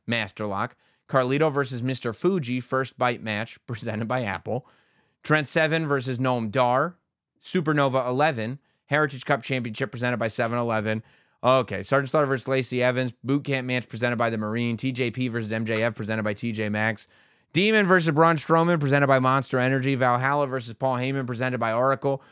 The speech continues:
Hornswoggle versus Enzo Amore. Laptop ladder match presented by Microsoft. Oh, soft.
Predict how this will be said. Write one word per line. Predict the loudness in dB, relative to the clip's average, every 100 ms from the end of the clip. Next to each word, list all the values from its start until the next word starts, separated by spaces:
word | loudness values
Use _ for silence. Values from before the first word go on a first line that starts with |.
| _ _ _ _ 6
Hornswoggle | 6 8 4 6
versus | 2 0 0
Enzo | 2 2 2
Amore. | 2 2 2
Laptop | 0 0 0 -2
ladder | 0 0 2
match | -2 -4
presented | -4 -2
by | 0 0
Microsoft. | 0 -2 -2 0 2 2 2 2 2 0 -4 -16 -14
Oh, | 0 2 4 2
soft. | -2 0 4 4 2 -6 -20